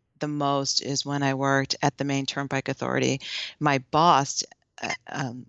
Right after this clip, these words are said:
would take me to seventy-five percent of his meetings. I was young. I was twenty-five or twenty-six at the time, and he'd take, he was the controller, and he'd take me to all these meetings, and I would say to him,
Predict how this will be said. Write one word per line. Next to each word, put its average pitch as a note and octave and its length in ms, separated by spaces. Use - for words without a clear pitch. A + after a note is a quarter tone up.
would C#3+ 180
take - 360
me C#3 160
to - 120
seventy-five D3+ 680
percent C#3+ 400
of B2+ 80
his B2 140
meetings. - 600
I G3 120
was F#3 160
young. C#3+ 340
I B2+ 40
was C3+ 140
twenty-five C#3 680
or C3+ 60
twenty-six - 960
at D3+ 120
the D#3 100
time, D3 300
and C#3+ 80
he'd C#3+ 100
take, D#3+ 240
he D#3+ 100
was D#3 120
the D3 80
controller, C3 680
and D#3 120
he'd D3+ 120
take G#3 260
me D#3 80
to C#3 160
all C#3+ 160
these C3+ 260
meetings, F3+ 640
and C#3+ 160
I - 280
would D3+ 140
say C#3+ 260
to C#3 100
him, C#3 560